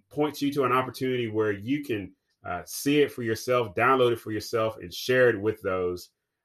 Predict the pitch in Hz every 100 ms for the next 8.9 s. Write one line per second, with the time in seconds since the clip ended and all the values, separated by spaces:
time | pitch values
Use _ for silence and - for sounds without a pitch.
0 | _ 95 95 95 90 - 117 120 120 113
1 | 110 107 - 95 95 87 - 92 90 85
2 | - 92 _ - 156 120 - 110 110 120
3 | 123 135 - 160 175 - 107 - 98 107
4 | 120 117 110 107 - 90 82 - _ _
5 | _ _ _ _ _ _ _ _ _ _
6 | _ _ _ _ - 120 120 - 123 117
7 | 110 104 98 107 107 98 110 107 98 110
8 | 107 90 95 107 104 98 98 92